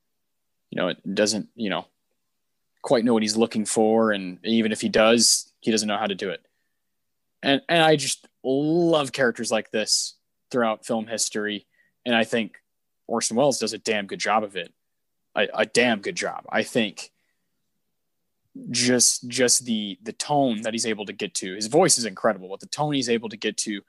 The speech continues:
"I'm Charles Foster Kane," you know, those, those pitches, uh, they're very, very authentic and, and very incredible. And I, I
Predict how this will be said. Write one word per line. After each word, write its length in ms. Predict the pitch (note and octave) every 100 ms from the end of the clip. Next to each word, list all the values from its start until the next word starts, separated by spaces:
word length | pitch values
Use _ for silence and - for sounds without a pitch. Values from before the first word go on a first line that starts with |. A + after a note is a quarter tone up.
| _ _ _
"I'm 460 | - G3 C4 C#4+ C#4+
Charles 500 | A#3 A3+ B3 C4+ B3
Foster 460 | - C#4+ C#4+ - C#4+
Kane," 480 | - A#3+ B3 D4+
you 120 | G#3+ D#3
know, 100 | -
those, 520 | C3+ C3+ D3+ C#3+ - - _ _ _ _
those 140 | - -
pitches, 800 | - F3+ E3+ C#3 A2+ G#2 - - _ _ _ _ _ _ _ _ _ _ _ _
uh, 120 | C#3 -
they're 180 | C3+ C#3
very, 520 | A2 B2+ B2 C#3 C3+
very 280 | A2+ C#3 C3+
authentic 520 | B2 - B2+ B2 A#2
and, 200 | A#2 G#2
and 200 | A#2 A2
very 220 | A#2+ A#2+
incredible. 520 | A2 G#2+ A2 G2 F#2+ F2
And 320 | G#2 G2+ F#2 - _ _ _ _ _ _ -
I, 200 | B2+ B2
I 420 | B2+ B2+ B2 A2